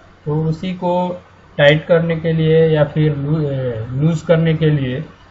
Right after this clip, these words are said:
Philips स्क्रू driver का प्रयोग किया जाता है। अगला है friends आपका offset स्क्रू driver। इसमें क्या होता है फ्रेंड्स, इसकी जो blades होती हैं नब्बे डिग्री के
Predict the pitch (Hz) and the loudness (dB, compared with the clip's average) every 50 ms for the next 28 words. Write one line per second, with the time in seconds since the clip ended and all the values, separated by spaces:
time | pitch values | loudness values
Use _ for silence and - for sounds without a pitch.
0 | - - - 156 151 160 170 165 - - 165 156 - 165 151 156 156 147 147 143 | -20 -8 -2 0 2 2 0 -2 -4 -8 -12 -10 -6 -2 0 0 2 4 4 4
1 | 143 143 147 147 147 - 147 139 - 147 127 135 147 185 240 240 - - - - | 4 4 2 -2 -2 -2 -4 -4 -4 -4 -4 -4 -4 -4 -6 -6 -10 -16 -20 -20
2 | - - 160 147 135 131 117 107 104 104 - - - 127 127 135 143 160 175 196 | -12 -6 -4 -4 -2 -2 -4 -6 -8 -10 -12 -12 -14 -12 -8 -4 -2 0 0 2
3 | 214 220 202 202 196 - - 190 190 190 180 - 180 170 165 160 - 165 147 135 | 2 2 2 0 -2 -4 -4 -4 -4 -4 -2 -2 -2 -2 -2 -2 -4 -4 -4 -2
4 | - 147 160 170 - - 185 180 175 196 180 156 - 170 165 170 160 156 151 139 | 0 0 0 0 -2 -4 -8 -10 -8 -10 -10 -10 -6 -6 -4 -2 0 0 0 0
5 | 127 120 120 123 160 - - - - - - - - - - - 170 170 165 - | 0 -2 -4 -8 -10 -12 -14 -18 -20 -20 -20 -20 -20 -20 -12 -8 -6 -6 -4 -4
6 | 214 220 214 233 240 226 214 208 202 226 208 208 185 - 185 185 185 185 - - | -6 -6 -6 -6 -6 -6 -6 -6 -4 -2 -2 -2 -2 -2 -2 -2 -2 -4 -6 -10
7 | 185 160 - - 202 190 196 185 160 151 151 160 170 185 180 180 - 180 180 175 | -12 -12 -12 -12 -10 -8 -6 -4 -2 0 0 0 0 0 -2 -6 -6 -8 -8 -8
8 | - 190 180 160 151 143 139 151 165 170 165 165 185 180 175 180 175 180 185 185 | -6 -2 0 2 2 2 2 0 0 0 0 -2 -2 -4 -4 -4 -6 -6 -6 -6
9 | 170 175 170 | -4 -4 -4